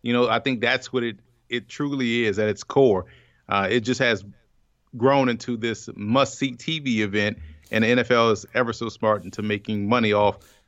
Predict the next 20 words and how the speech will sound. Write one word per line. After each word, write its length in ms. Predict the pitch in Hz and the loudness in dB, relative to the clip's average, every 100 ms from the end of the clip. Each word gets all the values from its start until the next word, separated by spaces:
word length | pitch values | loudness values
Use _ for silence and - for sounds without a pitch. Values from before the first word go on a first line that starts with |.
| _ | _
people 260 | - 117 | 2 2
just 200 | 113 107 | 2 -2
working 340 | 95 107 101 98 | 2 2 2 0
out. 300 | 101 80 - | 0 0 -4
So 180 | - 101 | 2 4
I 80 | |
think 380 | 110 139 123 - - _ _ | 4 2 0 -4 -20 _ _
just 160 | 160 170 | 0 0
because 260 | 185 165 131 | 4 4 4
they 140 | 139 | 2
have 240 | 127 139 | 2 0
them 120 | 147 147 | -2 -4
all 160 | 143 | -4
there, 200 | 139 139 | -4 -4
you 160 | 135 110 | -6 -8
wanna 220 | 117 117 110 | -10 -12 -8
have 200 | 117 113 | -4 -2
them 140 | 113 113 | -4 -8
do 120 | 107 | -8
something, 400 | - 110 - 120 | -6 -6 -6 -12